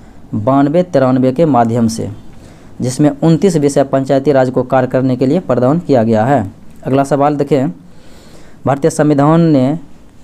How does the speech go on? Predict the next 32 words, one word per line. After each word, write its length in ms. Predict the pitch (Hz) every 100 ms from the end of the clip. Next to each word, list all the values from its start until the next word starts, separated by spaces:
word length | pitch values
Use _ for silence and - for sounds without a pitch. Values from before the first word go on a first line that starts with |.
| - - - - -
केंद्रीय 400 | 156 156 156 165
सरकार 440 | 165 143 139 143 151
की 200 | 151 139 -
अधिशासी 600 | 131 135 - 143 139 170
शक्तियों 460 | 165 147 143 147 143
को 140 | 139
किस 260 | 135 156 -
में 140 | 175
निहित 280 | 160 143 147
की 160 | - 151
है? 220 | 156 185
तो 120 | 139
साथियों 480 | 101 123 120 135 170 175 - - - - - -
सारे 360 | - 147 170
जो 120 | 175 151
है 160 | 139
शक्ति 380 | 139 139 135 151
का 120 | 139
स्रोत 340 | 135 139 156 139
यानी 340 | 131 139 170 - - - - - -
केंद्रीय 480 | 151 151 156 196 175 - - - - -
सरकार 380 | - 139 143 147
की 140 | 147
अधिशासी 600 | 147 127 139 139 135 170
यानी 160 | 151 139
शक्ति 360 | 139 147 - 165
जो 100 | 151
है 160 | 156
राष्ट्रपति 560 | 143 135 - 143 143 175
में 120 | 143
निहित 360 | 131 127 151 156
है 280 | 160 208